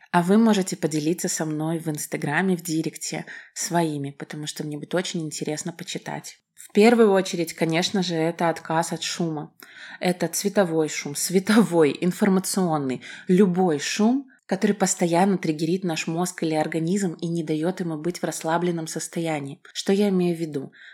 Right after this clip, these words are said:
Кроме соцсетей, которые вы и так понимаете, есть ещё банальный шум за окном. У меня всё лето долбят под окном, копают, чинят, шумят, и это не позволяет мне ни высыпаться,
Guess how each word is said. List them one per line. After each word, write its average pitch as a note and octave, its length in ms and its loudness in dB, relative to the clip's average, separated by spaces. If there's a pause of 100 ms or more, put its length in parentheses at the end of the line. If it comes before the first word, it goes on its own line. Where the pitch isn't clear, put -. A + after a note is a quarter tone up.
Кроме A3+ 300 4
соцсетей, F3+ 720 -2
которые F3 400 -4
вы E3 300 -6
и D#3+ 60 -16
так E3 280 -4
понимаете, D3+ 760 -8 (120)
есть F3 360 -2
ещё F#3+ 500 -2
банальный E3+ 520 2
шум F3+ 260 0
за E3 140 2
окном. E3+ 640 -2
У F3+ 60 0
меня F3 280 4
всё E3+ 240 -2
лето F#3 560 0 (140)
долбят E3 640 2
под D#3 160 0
окном, F3+ 540 0
копают, E3 800 4 (140)
чинят, F#3 640 0 (200)
шумят, F3 840 2
и F3 540 0
это F#3 220 -2
не F3+ 80 0
позволяет E3+ 460 0
мне D#3+ 240 -2
ни D#3+ 160 2
высыпаться, B3 800 2